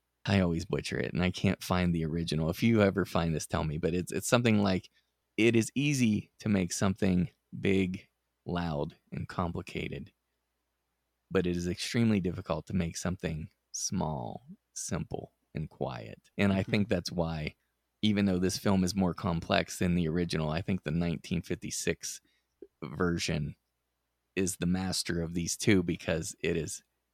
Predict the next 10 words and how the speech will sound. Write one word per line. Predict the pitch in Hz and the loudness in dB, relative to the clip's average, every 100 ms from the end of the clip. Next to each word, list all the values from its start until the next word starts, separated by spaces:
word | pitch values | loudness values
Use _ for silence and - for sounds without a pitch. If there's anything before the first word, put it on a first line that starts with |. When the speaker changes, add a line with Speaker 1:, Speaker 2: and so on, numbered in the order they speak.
| - | -6
Speaker 1:
it | 90 | -4
is | 85 | 0
that | 95 85 | 0 0
amazing | 82 87 92 87 80 - - | 0 0 0 0 -4 -6 -8
combination | - 92 85 85 87 - 78 | -4 -2 0 0 -2 -4 -6
of | 76 | -6
small, | - - 92 82 67 - _ _ | -6 -4 -2 -2 -6 -10 _ _
simple, | - - - - - - | -8 -6 -6 -8 -10 -12
and | 67 - | -12 -10
quiet. | - - 69 - | -8 -8 -10 -16